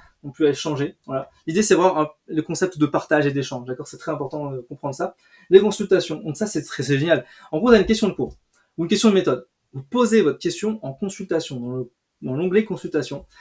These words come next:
Et tous les mardis et tous les jeudis, je sélectionne une dizaine, une vingtaine de questions et j'y réponds en vidéo. Comme ça, tous les membres peuvent regarder les réponses de ces vidéos-là.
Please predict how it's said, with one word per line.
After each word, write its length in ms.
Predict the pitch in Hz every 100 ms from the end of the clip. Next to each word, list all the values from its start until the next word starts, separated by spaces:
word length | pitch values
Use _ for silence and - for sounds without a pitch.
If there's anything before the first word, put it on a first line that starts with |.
| - -
Et 80 | 135
tous 120 | 262
les 80 | 240
mardis 240 | 196 202
et 60 | 220
tous 80 |
les 60 | 196
jeudis, 220 | 170 190
je 80 | 175
sélectionne 400 | 143 165 160 175
une 160 | 143 135
dizaine, 400 | 147 147 156 151
une 60 |
vingtaine 340 | 135 135 143 143
de 60 |
questions 480 | 120 - - 151 160
et 100 | -
j'y 140 | 143 131
réponds 320 | 127 165 170 160
en 100 | 170
vidéo. 360 | 165 156 131
Comme 180 | - 120
ça, 320 | 170 170 - -
tous 100 | 247
les 100 | 233
membres 220 | 180 175
peuvent 140 | 156 135
regarder 440 | 139 123 151 165 131
les 120 | 131
réponses 400 | 131 131 151 170
de 80 | 143
ces 220 | 127 139
vidéos-là. 300 | 135 143 127